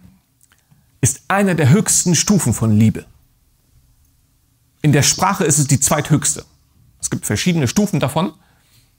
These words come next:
Und die zweithöchste ist Waliha. Die höchste ist, ist Hiyam.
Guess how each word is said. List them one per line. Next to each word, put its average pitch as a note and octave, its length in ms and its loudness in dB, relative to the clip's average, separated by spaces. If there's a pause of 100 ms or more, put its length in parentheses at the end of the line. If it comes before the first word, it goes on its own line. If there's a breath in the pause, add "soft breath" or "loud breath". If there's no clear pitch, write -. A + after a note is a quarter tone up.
(1000)
Und C#3+ 180 2
die C3 80 4
zweithöchste F#3 600 0
ist C3 160 0
Waliha. A2+ 360 2 (440 loud breath)
Die C#3 120 4
höchste - 360 2
ist, - 320 -2
ist - 240 -4
Hiyam. C3 640 2